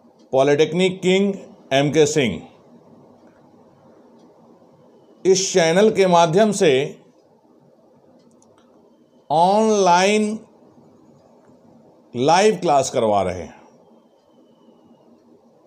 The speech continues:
So, स्कूल स्टूडेंट्स, चाहे वो सीबीएसई हो,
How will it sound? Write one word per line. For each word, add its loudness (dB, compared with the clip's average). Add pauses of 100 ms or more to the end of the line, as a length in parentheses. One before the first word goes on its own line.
(2500)
So, -2 (420)
स्कूल 2
स्टूडेंट्स, 0 (1000)
चाहे 0
वो 2
सीबीएसई 0
हो, 2